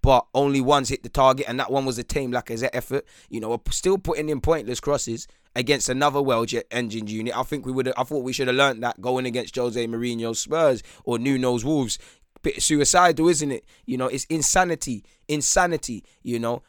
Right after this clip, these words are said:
We're doing the same things and expecting different results. You know, you're not playing like a team that ch-, badly wants to get back to winning ways. You love losing. You've got a fetish for failure. That's all I have to assume, 'cause you love this, 'cause you don't go down fighting. If we was losing these games, but man could say, "Yo,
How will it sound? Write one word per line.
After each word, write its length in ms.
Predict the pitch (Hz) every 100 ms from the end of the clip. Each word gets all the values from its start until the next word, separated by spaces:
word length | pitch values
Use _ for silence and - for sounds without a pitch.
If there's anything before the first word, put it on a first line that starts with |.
| _
We're 140 | 135
doing 320 | 127 190 185
the 120 | 160 151
same 360 | - 202 220
things 300 | 180 185 156
and 100 | 147
expecting 480 | - - 170 - 139
different 360 | 143 139 135 123
results. 440 | 139 165 151 - _
You 120 | 131
know, 80 | 143
you're 120 | 165
not 200 | 214 -
playing 260 | 214 240 214
like 220 | 208 -
a 60 | 190
team 240 | 220 208
that 220 | 180 -
ch-, 100 | - -
badly 480 | 120 196 196 185 170
wants 220 | 180 -
to 80 | 160
get 160 | -
back 180 | 175 -
to 100 | -
winning 240 | 151 165 180
ways. 240 | 226 170
You 80 | 214
love 240 | 226 220
losing. 400 | 233 269 214 127 - _ _
You've 160 | 156 156
got 140 | -
a 20 | 190
fetish 420 | - 214 220 -
for 80 | 190
failure. 460 | 226 220 208 135
That's 160 | 147 -
all 200 | 208 220
I 60 |
have 180 | 196 196
to 80 | -
assume, 360 | 180 - 226 143
'cause 160 | 156
you 80 | 160
love 240 | 190 247 240
this, 200 | 131 - - -
'cause 140 | 170
you 60 | 185
don't 180 | 240 -
go 200 | 202 208
down 260 | 226 202
fighting. 360 | 190 240 147 147
If 140 | 226
we 140 | 277 262
was 160 | 214
losing 340 | 202 247 196 196
these 160 | 196
games, 340 | - 196 180 - - -
but 120 | - -
man 160 | 190
could 160 | 175 175
say, 120 | 175
"Yo, 400 | 160 160 139 113